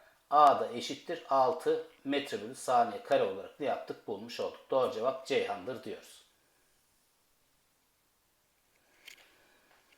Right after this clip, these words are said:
Evet, bir diğer örneğimiz. Bize, e, ne diyor? E, sürtünmelerin ihmal edildiği ortamda tutulmakta olan X, Y ve Z cisimler şekildeki konudan serbest bırakılıyorlar diyor.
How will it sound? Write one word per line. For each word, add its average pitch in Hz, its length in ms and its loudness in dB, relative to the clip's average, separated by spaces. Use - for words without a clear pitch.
Evet, - 380 2
bir 180 240 0
diğer 147 220 6
örneğimiz. 127 760 0
Bize, 196 240 4
e, 165 420 -2
ne 196 160 -2
diyor? 180 300 6
E, 165 600 2
sürtünmelerin 214 680 0
ihmal 196 300 2
edildiği 185 360 0
ortamda 175 440 6
tutulmakta 180 520 0
olan 151 260 0
X, - 220 -12
Y 170 260 2
ve 147 120 2
Z 123 80 -6
cisimler 151 580 0
şekildeki 170 400 -6
konudan 165 320 0
serbest 165 420 0
bırakılıyorlar 131 800 0
diyor. 156 260 0